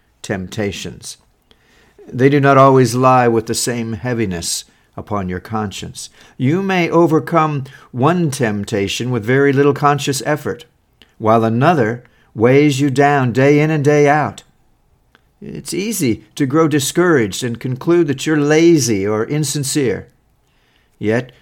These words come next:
grace may be acting stronger in you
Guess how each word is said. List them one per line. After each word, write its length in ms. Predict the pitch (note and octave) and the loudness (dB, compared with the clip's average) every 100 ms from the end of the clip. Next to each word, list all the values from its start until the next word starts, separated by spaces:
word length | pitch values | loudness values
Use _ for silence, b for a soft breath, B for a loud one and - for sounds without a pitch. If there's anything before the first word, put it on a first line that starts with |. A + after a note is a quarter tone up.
| b | b
grace 540 | G#2+ A2 B2+ C3+ C3 - | -4 0 2 0 -4 -8
may 160 | B2+ | -6
be 200 | A#2 A#2 | -2 -2
acting 460 | A2+ A#2+ A#2 A#2 A2 | -2 -4 -4 -8 -8
stronger 680 | - - - C#3 C#3+ C3 A#2 | -8 -8 -2 0 0 -4 -6
in 240 | A2 G#2+ | -6 -6
you 480 | G2 G2 G2 G#2+ | -4 -4 -4 -4